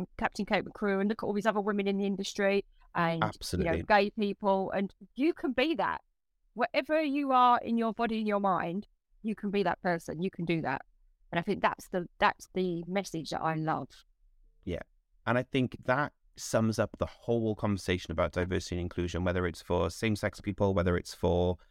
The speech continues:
Speaker 2: you know, uh, queer people, whether it's for females, whether it's for mixed race people, black people, that's what it's about,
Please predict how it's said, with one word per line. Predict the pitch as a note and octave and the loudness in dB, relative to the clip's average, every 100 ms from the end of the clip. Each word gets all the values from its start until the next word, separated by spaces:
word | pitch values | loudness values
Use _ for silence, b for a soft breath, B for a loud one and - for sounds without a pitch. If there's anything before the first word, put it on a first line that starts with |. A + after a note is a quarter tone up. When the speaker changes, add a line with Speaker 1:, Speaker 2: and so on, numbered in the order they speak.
| b b b | b b b
Speaker 2:
you | - G2+ | -2 0
know, | E2+ D#2+ D2+ | 2 2 0
uh, | - F2 E2+ | 0 0 0
queer | - A#2+ | 0 -2
people, | - A2+ - G#2 G2 | 0 -2 2 4 4
whether | F#2+ F2+ | 2 0
it's | F2 - | -2 -6
for | F2+ | -8
females, | - B2 A2 G#2+ G2+ G#2 - | -2 0 2 4 4 2 2
whether | F#2+ F#2 | 0 0
it's | F2 - | -4 -4
for | F#2 F2+ | 0 2
mixed | G2+ - | 0 0
race | G#2+ G2 | -2 0
people, | G#2+ G2+ | -2 0
black | F#2 F#2+ F2 | 0 -2 -2
people, | G2 F#2+ F#2 F#2 G#2 | -4 0 0 0 -2
that's | B2 - - | -2 -2 -4
what | A2 F2+ | -2 0
it's | - | -2
about, | F2 F2 G2 C#3+ | 0 0 0 -2